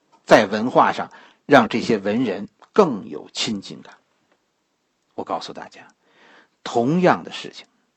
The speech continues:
正发生在日本。确实你得承认，我们中国人啊，咱们到了日本，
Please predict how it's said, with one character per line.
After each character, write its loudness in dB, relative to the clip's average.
正 -8
发 -4
生 -14
在 -18
日 -14
本。 -18
确 2
实 -8
你 -12
得 -14
承 -18
认， -20
我 -2
们 -2
中 -4
国 -6
人 -12
啊， -16
咱 -14
们 -12
到 2
了 -8
日 -4
本， -12